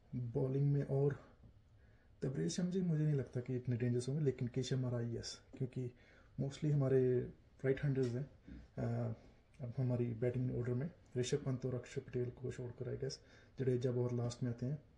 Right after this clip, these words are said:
इन दोनों में से ही main खेलते हैं जो left handers हैं, लेकिन बाकी सारे right handers हैं। So, केशव महाराज मुझे dangerous लगते हैं।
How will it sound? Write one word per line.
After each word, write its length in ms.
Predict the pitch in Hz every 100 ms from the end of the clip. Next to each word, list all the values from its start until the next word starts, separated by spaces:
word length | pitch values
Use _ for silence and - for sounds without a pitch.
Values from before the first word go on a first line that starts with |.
| -
इन 140 | 131 127
दोनों 200 | 127 127
में 260 | 127 131
से 180 | 127 135
ही 500 | 131 - - 147 135 - - - - - - 127
main 220 | 127 123
खेलते 340 | - 127 127
हैं 80 | 127
जो 80 | 127
left 220 | 117 -
handers 240 | 123 123
हैं, 80 | 147
लेकिन 320 | 131 - 127 113 - - - 131
बाकी 260 | 120 -
सारे 220 | 131 123
right 240 | 123 120 123
handers 260 | 123 117
हैं। 120 | 135 - - - - - 131
So, 100 | -
केशव 220 | 127 139
महाराज 380 | 135 127 127 127
मुझे 160 | 123
dangerous 340 | 117 120 120 123
लगते 220 | - 247
हैं। 140 | 147